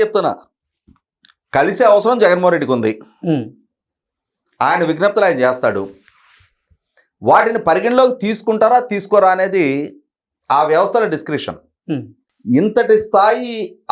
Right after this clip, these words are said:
Speaker 1: ఆధారాలు సిట్ సేకరించి
Speaker 2: హ్మ్.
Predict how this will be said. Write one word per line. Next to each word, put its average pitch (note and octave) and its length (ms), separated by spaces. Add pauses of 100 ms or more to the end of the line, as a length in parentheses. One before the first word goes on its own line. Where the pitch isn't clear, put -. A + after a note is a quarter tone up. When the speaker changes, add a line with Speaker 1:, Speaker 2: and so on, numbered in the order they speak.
(100)
Speaker 1:
ఆధారాలు G#3 480 (1000)
సిట్ F#3 220 (100)
సేకరించి F3 560 (440)
Speaker 2:
హ్మ్. C3+ 160